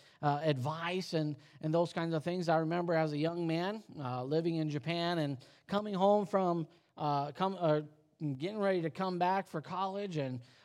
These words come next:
I was all excited about that, and I told my dad, I,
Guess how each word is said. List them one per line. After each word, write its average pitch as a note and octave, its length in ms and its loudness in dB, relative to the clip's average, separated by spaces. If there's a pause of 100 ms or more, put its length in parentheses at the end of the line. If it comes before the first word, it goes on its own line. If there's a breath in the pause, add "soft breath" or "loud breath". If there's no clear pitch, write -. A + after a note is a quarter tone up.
I C#3 80 6
was F3+ 160 4
all F#3+ 160 6
excited F#3+ 420 0
about F3 300 0
that, F3+ 260 0
and D3 100 -2
I D#3+ 120 2
told F3 280 -2
my E3+ 120 -6
dad, E3+ 260 0
I, E3+ 140 -2